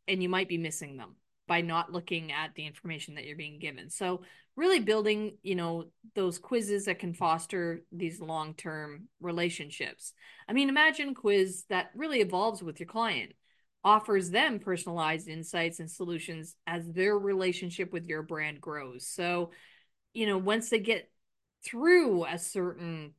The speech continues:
portion of your offer or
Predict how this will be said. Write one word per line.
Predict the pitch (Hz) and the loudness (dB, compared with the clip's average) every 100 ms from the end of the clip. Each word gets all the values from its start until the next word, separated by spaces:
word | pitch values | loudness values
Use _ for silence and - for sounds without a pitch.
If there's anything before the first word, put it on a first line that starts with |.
| _ - | _ 0
portion | 202 185 - 160 156 | 2 2 0 -4 -4
of | 170 165 160 | -2 -2 -2
your | 160 165 160 156 156 151 143 - _ - | -4 -2 -2 -2 -4 -6 -8 -14 _ 2
offer | 185 175 - 160 147 123 120 _ | 4 4 0 -6 -4 -8 -12 _
or | 180 180 160 160 | -2 0 0 -2